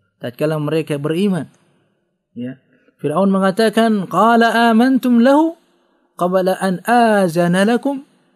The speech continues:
Firaun marah kepada tukang sihirnya. Dia mengatakan, "Apakah kalian beriman kepadanya? Beriman kepada Musa sebelum aku izinkan kalian beriman kepada Musa?"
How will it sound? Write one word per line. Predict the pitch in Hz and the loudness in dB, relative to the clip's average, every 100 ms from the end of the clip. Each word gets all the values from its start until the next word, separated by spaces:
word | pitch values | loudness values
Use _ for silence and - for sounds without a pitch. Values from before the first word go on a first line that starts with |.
| _ _ _ _ _ | _ _ _ _ _
Firaun | - 127 151 165 143 | -12 -6 -4 -4 -6
marah | 135 160 143 - | -2 -2 -4 -8
kepada | 127 135 131 | -12 -10 -10
tukang | 120 135 135 | -12 -8 -8
sihirnya. | 123 135 139 127 113 _ _ _ | -6 -6 -4 -6 -10 _ _ _
Dia | 139 156 | -6 -4
mengatakan, | 151 143 139 175 175 165 | -2 -4 -4 -6 -4 -6
"Apakah | 160 196 196 | -2 -2 -2
kalian | 180 190 196 190 | -2 0 2 2
beriman | 202 202 277 254 | 2 0 0 0
kepadanya? | 220 214 220 214 262 214 135 - _ _ - | 0 2 2 2 2 2 0 -8 _ _ -6
Beriman | 165 180 277 262 220 | -2 -2 0 0 0
kepada | 202 214 214 226 | 2 2 4 4
Musa | 285 220 202 | 2 2 0
sebelum | 202 240 269 240 _ _ _ _ | 0 -2 0 -2 _ _ _ _
aku | 165 160 165 | -10 -4 -2
izinkan | 165 190 175 160 143 | -2 -2 -4 -6 -4
kalian | 156 156 | -2 -2
beriman | 139 139 170 147 127 | -4 -6 -6 -6 -10
kepada | 139 135 | -10 -8
Musa?" | 147 170 - | -6 -8 -10